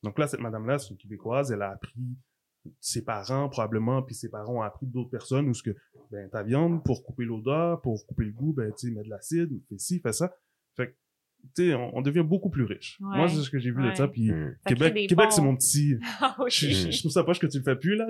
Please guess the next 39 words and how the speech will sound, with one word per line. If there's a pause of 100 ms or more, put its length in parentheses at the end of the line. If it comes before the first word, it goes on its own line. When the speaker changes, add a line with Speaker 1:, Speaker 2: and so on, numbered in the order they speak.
Speaker 1:
Je,
je
Speaker 2:
Ben
non,
Speaker 1:
regarde
Speaker 2:
j'avais
Speaker 1:
depuis
Speaker 2:
pas,
Speaker 1:
moi,
mais
Speaker 2:
j'avais
plus
le
temps,
mais
oui,
non,
mais
j'ai
adoré
ça.
Speaker 1:
Ouais.
Speaker 2:
J'ai
adoré
ça, (120)
animer
cette
émission-là. (140)
Oui,
oui,
oui. (320)
C'était
vraiment
passionnant,
là. (400)
Puis
Speaker 1:
C'est
Speaker 2:
on,
Speaker 1:
sûr.